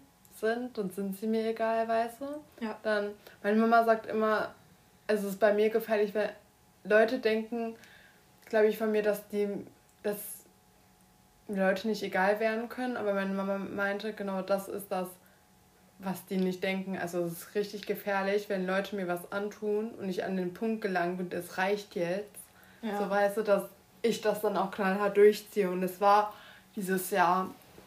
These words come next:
Speaker 1: zweimal an dem Punkt und dann hab ich der Person noch mal eine Chance gegeben, von mir aus.
Speaker 2: <laughs>
Speaker 1: Und es ist genau das Gleiche passiert, so,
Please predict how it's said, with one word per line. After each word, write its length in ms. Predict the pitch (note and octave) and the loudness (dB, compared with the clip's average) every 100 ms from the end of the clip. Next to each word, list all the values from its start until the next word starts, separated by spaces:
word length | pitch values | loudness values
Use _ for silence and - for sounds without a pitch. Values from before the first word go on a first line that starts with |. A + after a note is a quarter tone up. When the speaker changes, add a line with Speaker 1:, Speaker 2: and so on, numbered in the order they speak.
| - - - G#3 A3 | -20 -20 -20 -20 -18
Speaker 1:
zweimal 440 | - G#3+ G3+ G#3 G#3+ | 0 8 8 8 4
an 180 | G#3+ A3 | 4 2
dem 120 | A3 | 0
Punkt 340 | - A#3+ A#3+ | -2 -2 -2
und 80 | - | -2
dann 160 | G3+ G3+ | -2 -2
hab 140 | G3+ | 4
ich 140 | G#3 G3+ - - - - - _ _ - A3+ | 4 4 -6 -20 -20 -20 -20 _ _ -4 0
der 100 | A3+ | 0
Person 360 | A3+ G#3 G#3+ | 2 2 4
noch 200 | G#3 G#3 | 2 2
mal 80 | A3 | 2
eine 120 | G3 G3+ | 2 0
Chance 480 | - G3 G3 F#3+ | 2 2 2 -4
gegeben, 560 | G#3+ G3+ G#3 G#3+ A#3+ C4 - | -10 2 4 4 2 -4 -4
von 240 | A#3 G3+ | -2 2
mir 340 | G#3 A3+ G#3 G3 | 4 6 6 6
aus. 440 | G#3 C4+ D#4 - - - C#4+ | 6 4 0 -10 -18 -8 -4
Speaker 2:
<laughs> 60 | D4+ D4+ D4 - - - - - - - - | -2 -4 -8 -16 -20 -20 -16 -14 -14 -18 0
Speaker 1:
Und 520 | G#3+ G#3+ G#3+ G#3 F#3+ - - - - - - - - - - | 6 6 6 4 0 -8 -16 -20 -20 -20 -16 -16 -16 -20 -4
es 160 | A#3+ A3+ | 0 0
ist 260 | A3+ - - | -2 -2 4
genau 280 | A3 G3+ | 10 12
das 120 | G3+ G#3 | 10 8
Gleiche 380 | G3+ G3 G3+ | 6 4 2
passiert, 680 | G#3 G#3 G3+ - G#3+ A3 - - | -4 -6 -4 0 2 2 -2 0
so, 520 | G#3+ G#3+ G#3+ G#3+ | 4 4 4 0